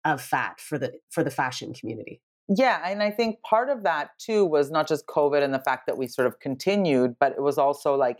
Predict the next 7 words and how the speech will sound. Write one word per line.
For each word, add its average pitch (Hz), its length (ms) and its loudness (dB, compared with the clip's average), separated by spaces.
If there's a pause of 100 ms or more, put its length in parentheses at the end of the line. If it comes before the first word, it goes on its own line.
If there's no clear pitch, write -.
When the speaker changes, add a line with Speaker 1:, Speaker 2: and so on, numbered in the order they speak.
Speaker 2:
in 147 260 -2
that 127 260 0 (580)
time 135 200 -2
of 120 140 -2
covid, 127 600 0 (420)
we 139 140 0
had 113 480 0